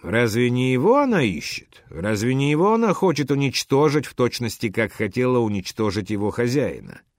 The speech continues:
«Чего ты добиваешься?» — резко спросил Микаэль.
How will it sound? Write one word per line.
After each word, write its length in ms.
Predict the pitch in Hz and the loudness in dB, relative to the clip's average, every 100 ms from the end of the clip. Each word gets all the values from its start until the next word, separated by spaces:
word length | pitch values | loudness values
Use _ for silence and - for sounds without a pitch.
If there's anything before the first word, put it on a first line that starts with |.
| _ - - - _ | _ -20 -20 -20 _
«Чего 380 | - - 143 156 | -4 0 2 2
ты 100 | 151 | 2
добиваешься?» — 800 | 135 127 131 107 76 - - - - _ | 2 4 4 2 0 -4 -8 -10 -16 _
резко 460 | 85 92 113 - 139 | -4 -2 -2 -2 -6
спросил 520 | - 104 92 90 85 | -4 -4 -4 -4 -4
Микаэль. 540 | 92 92 110 67 - | -4 -2 -4 -4 -12